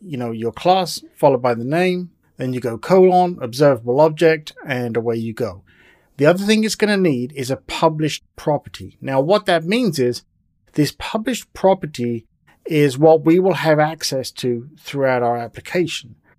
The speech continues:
And to set that up, all we do is we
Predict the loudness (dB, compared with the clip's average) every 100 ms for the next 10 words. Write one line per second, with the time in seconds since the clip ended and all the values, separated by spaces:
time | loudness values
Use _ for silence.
0 | _ -12 -8 -6 -4 0 0 2 0 0
1 | -6 -12 _ _ 4 4 2 2 0 -2
2 | -10 _ -2 0 0 0 -4 -4